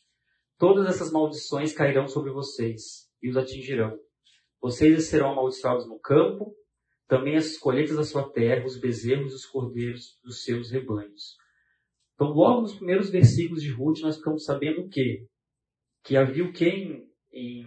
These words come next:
na terra em que eles moravam? Fome. Havia fome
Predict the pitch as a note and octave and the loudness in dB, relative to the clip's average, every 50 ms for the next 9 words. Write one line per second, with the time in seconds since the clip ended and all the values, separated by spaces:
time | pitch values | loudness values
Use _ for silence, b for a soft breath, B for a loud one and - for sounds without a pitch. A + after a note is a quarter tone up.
0 | A#2 A#2+ B2+ B2 A#2+ - C3 C#3 C#3+ - - B2+ A#2 A#2+ A#2 A#2 B2+ C#3+ F#3 F#3 | -14 -12 -10 -8 -2 0 2 2 2 0 -2 -4 -4 -4 -4 -2 -2 0 -2 -2
1 | F#3+ G#3 G#3 - _ _ _ _ _ _ _ _ _ _ _ _ _ _ _ _ | -4 -8 -14 -18 _ _ _ _ _ _ _ _ _ _ _ _ _ _ _ _
2 | _ _ _ _ _ _ _ _ _ _ _ _ _ _ _ _ _ A3+ A3 _ | _ _ _ _ _ _ _ _ _ _ _ _ _ _ _ _ _ _ _ _
3 | _ _ _ _ _ _ _ _ - F#3+ F#3+ - - - - - B2 A#2 A2+ G#2+ | _ _ _ _ _ _ _ _ -20 -20 -20 -20 -20 -20 -12 -6 -4 -4 -4 -4
4 | - - - - - - _ _ _ _ _ _ _ _ _ _ _ _ - A2+ | -6 -12 -18 -20 -20 -20 _ _ _ _ _ _ _ _ _ _ _ _ -8 -4
5 | A2 A#2 D3 D3+ D3+ - - - C3+ C3 C#3+ D#3+ E3 F3 F#3 F#3+ G3 - | -2 0 0 0 -2 -4 -4 0 0 2 2 2 -2 -4 -8 -14 -18 -20